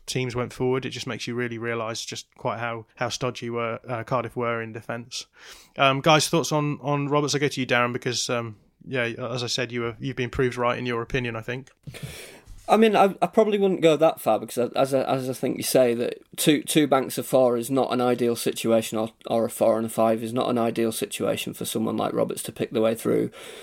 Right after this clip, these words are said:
Speaker 2: For all that I do think he's a striker, and that's where he'll eventually end up playing, um, I did feel he was our most likely outlet in terms of his ability to make something happen in and around the box, maybe beat a player and, and, and, and hopefully find space for a shot.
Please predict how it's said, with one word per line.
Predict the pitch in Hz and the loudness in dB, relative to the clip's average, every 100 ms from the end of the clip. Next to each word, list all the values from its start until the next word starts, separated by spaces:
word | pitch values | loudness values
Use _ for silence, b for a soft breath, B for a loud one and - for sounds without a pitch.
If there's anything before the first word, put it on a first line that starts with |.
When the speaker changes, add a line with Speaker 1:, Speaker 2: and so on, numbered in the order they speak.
| B | B
Speaker 2:
For | - 147 | 6 8
all | 160 | 8
that | 151 - | 6 2
I | 135 | 0
do | 143 143 | 0 -2
think | 143 127 117 | 0 -4 -4
he's | 117 | -8
a | 113 | -6
striker, | - 107 110 - | 0 0 0 -4
and | 107 | -2
that's | 117 - - | -2 0 4
where | 113 | 4
he'll | 113 113 | 4 0
eventually | 113 113 - 107 | 0 -4 -2 -2
end | 110 107 | 0 -2
up | - | -2
playing, | 127 113 101 110 - | 2 2 0 -6 -2
um, | 117 110 113 110 110 - | 0 2 0 0 -4 -4
I | |
did | 117 139 127 | 2 2 2
feel | - 127 | 2 4
he | 127 | 4
was | 127 123 | 2 0
our | 120 | 0
most | 123 120 117 | 2 0 0
likely | 123 120 120 - 113 | 0 2 0 -2 0
outlet | 113 117 120 - | 0 0 0 -2
in | - 113 | -2 -4
terms | - 110 117 | 0 0 0
of | - | -2
his | 117 | -2
ability | 120 117 120 | 0 0 0
to | - | 0
make | 113 120 - | 0 0 0
something | 113 110 113 | -2 -2 -4
happen | 113 110 - 110 | -4 -6 -2 -2
in | 113 | 0
and | 113 | 0
around | 110 110 107 | 0 0 -2
the | 113 | 0
box, | 110 107 - - B B B | 2 2 -2 -12 B B B
maybe | 127 120 120 | 0 2 2
beat | 113 117 | 2 2
a | 117 | 0
player | - 110 113 117 113 | 0 2 4 4 0
and, | 117 - | -2 -2
and, | 113 120 _ - | -4 -4 _ -4
and, | 113 117 - | -2 -2 -4
and | 139 | -4
hopefully | 131 123 - 120 | 2 2 2 -4
find | 117 127 | -2 -4
space | - 113 120 - | -2 0 0 -2
for | 120 | -2
a | 117 | -2
shot. | - 123 117 | 2 2 2